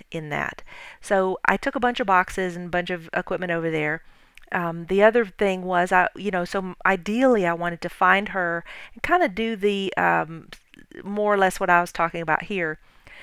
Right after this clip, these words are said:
But I wanted to bring some of them back to my home here so they would mate here, and I wanted to leave some there at the farm, which, uh, so they would mate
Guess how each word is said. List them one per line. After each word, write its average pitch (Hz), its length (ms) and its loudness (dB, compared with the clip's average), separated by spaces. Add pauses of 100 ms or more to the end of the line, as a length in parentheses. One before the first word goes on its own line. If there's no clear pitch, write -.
(300)
But 269 320 10
I 214 80 6
wanted 214 260 0
to 185 60 -8
bring 185 240 -6
some 302 400 0
of 180 240 0
them 175 480 -2
back 180 500 4 (540)
to 202 200 -6
my 180 180 0
home 170 400 -4
here 147 320 -10
so - 200 -10
they 170 160 2
would 170 160 -6
mate 170 400 -2 (200)
here, 170 440 -4 (420)
and 220 100 2
I 226 40 4
wanted 247 300 0
to 226 100 -2
leave 226 220 0
some 294 380 0
there 202 220 2
at 190 180 0
the 233 80 -10
farm, 180 560 -4
which, 180 360 -10
uh, 180 140 -4
so 185 200 -6
they 180 140 0
would 185 160 -6
mate 170 380 -2